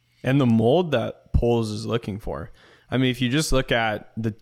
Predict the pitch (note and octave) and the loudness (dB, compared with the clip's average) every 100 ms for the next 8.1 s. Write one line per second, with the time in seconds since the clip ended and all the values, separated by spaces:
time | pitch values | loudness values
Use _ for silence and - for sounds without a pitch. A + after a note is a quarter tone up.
0 | - G#2+ C#3 D#3+ C#3 A#2+ A#2 A2 A2+ B2 | -12 0 2 2 2 2 2 2 0 2
1 | A2+ - C#3 C3+ C3 C3 - A#2+ A#2+ A2+ | 2 2 2 4 2 0 0 0 0 2
2 | A#2 A#2 A#2 A2 G#2+ G#2 A2 G2+ - G#2+ | 2 2 0 -2 -2 -2 -4 -4 -4 -4
3 | G#2+ A2 - - _ - A#2 B2 D3+ G3 | -4 -6 -10 -20 _ -8 -4 0 2 4
4 | A#2+ A#2 A2 - - A2+ A#2+ C#3 A#2+ A2 | 4 2 -2 -8 -10 -2 0 0 0 0
5 | B2 A#2+ A2+ F#2+ A2+ A2+ C3+ A#2 A2 A#2 | 0 0 -2 -2 -2 0 2 0 -2 -6
6 | - - _ _ - F3+ C#3 B2+ B2 B2 | -10 -20 _ _ -6 -6 0 2 2 0
7 | B2+ A#2 _ - B2 A#2+ A#2 A#2 - - | -4 -14 _ -4 0 0 0 -2 -8 -14